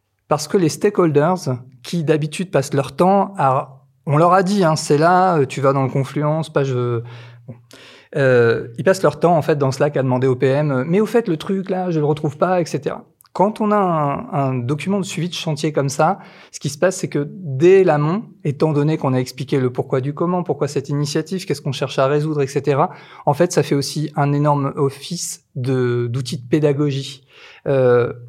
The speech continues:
souvent, hein, en fait, pour, euh, notre métier de stakeholders, on se dit, bah, je comprends pas, le marketing, ça passe jamais notre affaire là, tu vois, c'est...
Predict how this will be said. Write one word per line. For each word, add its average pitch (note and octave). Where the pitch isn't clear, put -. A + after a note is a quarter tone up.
souvent, D#3+
hein, C#3+
en C3+
fait, D3+
pour, C#3
euh, B2+
notre C#3
métier D3
de C3+
stakeholders, C#3
on C3
se A#2+
dit, D3+
bah, C3
je -
comprends A#2
pas, G#2+
le A2+
marketing, A#2+
ça B2+
passe A2
jamais A2
notre B2+
affaire A#2
là, A#2
tu B2
vois, B2
c'est... A#2+